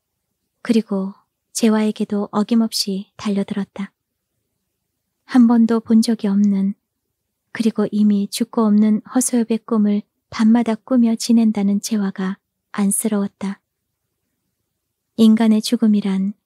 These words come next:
그 얼마나 미묘하고 불확실한 것인가. 죽음 이후에도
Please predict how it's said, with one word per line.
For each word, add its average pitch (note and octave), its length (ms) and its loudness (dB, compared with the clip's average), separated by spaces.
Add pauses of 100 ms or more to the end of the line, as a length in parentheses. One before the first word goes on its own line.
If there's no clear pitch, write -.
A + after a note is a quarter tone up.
(180)
그 G#3+ 280 0
얼마나 G#3 720 2
미묘하고 A3 840 2 (160)
불확실한 G#3 600 -2
것인가. G3 500 -6 (1120)
죽음 A3+ 440 0
이후에도 G#3+ 680 -2